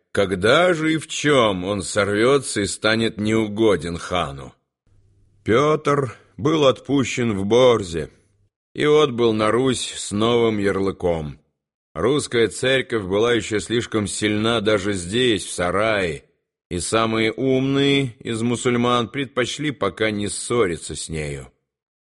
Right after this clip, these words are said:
После отъезда Петра Михаилу сделалось совсем сиротливо. Подступила зима, завьюжило. Вести с родины приходили самые нехорошие.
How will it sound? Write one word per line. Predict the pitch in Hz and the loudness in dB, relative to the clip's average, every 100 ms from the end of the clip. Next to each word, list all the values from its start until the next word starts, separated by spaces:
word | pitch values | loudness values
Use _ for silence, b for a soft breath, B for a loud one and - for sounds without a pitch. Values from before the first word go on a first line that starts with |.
| _ | _
После | - 104 98 104 | 0 0 2 0
отъезда | 101 98 113 107 85 95 | 0 2 2 2 -2 -4
Петра | 92 95 101 117 117 - _ _ _ _ - | -2 0 2 0 -2 -10 _ _ _ _ -6
Михаилу | 101 87 110 131 139 127 120 | -4 2 2 4 4 2 0
сделалось | 87 117 123 117 113 107 - | 0 2 4 4 2 0 0
совсем | 107 101 - - 123 110 | 0 0 -2 -2 0 -2
сиротливо. | - 90 87 85 90 87 80 73 - _ _ _ - | -4 -4 -4 -4 -4 -2 -4 -6 -12 _ _ _ -8
Подступила | 90 - - 87 117 139 120 104 | -6 -4 -6 -4 -2 -2 0 -2
зима, | 87 92 98 113 110 85 _ _ _ _ | -2 0 0 0 -2 -6 _ _ _ _
завьюжило. | 69 80 82 95 113 110 98 95 87 - _ _ _ _ _ _ | -6 -4 0 2 2 2 2 2 0 -2 _ _ _ _ _ _
Вести | 76 110 131 113 - 107 | 2 4 4 2 -4 -4
с | 104 | 0
родины | 107 123 117 117 98 | 2 2 2 0 0
приходили | 92 80 90 107 110 101 | -2 0 0 2 0 0
самые | - 104 101 101 101 | -2 -2 -2 -2 -2
нехорошие. | 98 95 95 104 104 - 85 73 | -2 -2 0 2 2 0 -4 -4